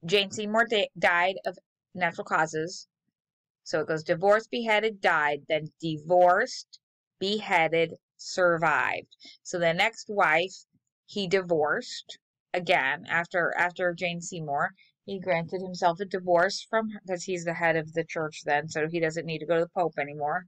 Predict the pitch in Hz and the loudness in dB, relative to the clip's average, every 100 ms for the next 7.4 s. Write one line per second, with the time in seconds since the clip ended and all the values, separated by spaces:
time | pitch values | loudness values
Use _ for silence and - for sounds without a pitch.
0 | _ - 160 160 156 151 156 160 165 160 | _ -18 -6 -4 -4 -4 -6 -8 -6 -4
1 | 151 131 - - - - - _ _ _ | -4 -6 -16 -20 -20 -20 -20 _ _ _
2 | _ 214 208 202 202 - 202 196 180 - | _ -6 -2 2 2 2 0 2 2 0
3 | 185 185 180 180 175 175 170 165 220 185 | -2 0 0 2 2 0 -6 -4 0 2
4 | 196 - - 151 165 156 156 175 165 - | 2 -4 -12 -4 -2 -2 -2 -8 -6 0
5 | 170 165 165 160 160 170 165 175 185 170 | 2 2 0 -4 -4 -8 -8 -4 2 2
6 | 180 170 160 160 175 170 160 156 156 - | 2 0 0 -2 -8 -2 0 2 0 -2
7 | 165 156 156 160 | 0 0 0 -4